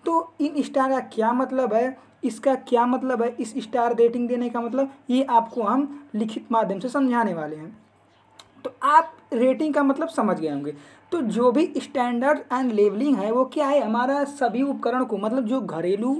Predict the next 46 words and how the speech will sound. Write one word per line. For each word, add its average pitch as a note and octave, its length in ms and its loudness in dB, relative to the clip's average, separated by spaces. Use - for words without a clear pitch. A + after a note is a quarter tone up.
उपकरण A#3+ 380 -4
है B3 140 -2
जो A3 200 -4
कि A3 240 -8
ऊर्जा A3+ 280 -6
को B3+ 140 -4
consume A3+ 480 -4
कर B3 180 -2
रहे B3 140 -4
हैं C4+ 100 0
उनके C4 300 -2
लिए D4 120 -4
एक C#4 100 -4
मानक A3 440 2
तैयार E3 260 2
किया D#3+ 180 -2
गया E3 160 -2
है, F#3+ 60 -2
उनके B3+ 260 -4
लिए D#4 120 -4
एक D#4+ 120 -8
rating A3+ 380 2
दिया G#3+ 140 0
गया G3 120 -4
है, A3 60 -4
एक C4+ 180 -8
चीज़ B3 240 -2
दिया A3+ 180 0
गया A3 160 0
है C4 160 -2
कि E4 80 -12
उनसे C#4+ 440 -2
उनकी C#4+ 460 -4
energy A#3+ 400 -2
efficiency A3 640 -6
का A3+ 220 0
पता A3 220 2
चलेगा। D#3+ 380 -4
Energy C4 400 2
efficiency C#4 500 -2
का B3 80 0
मतलब A#3 300 -4
क्या A3 140 0
है B3+ 220 2
कि D#4+ 80 0
वह D#4+ 200 2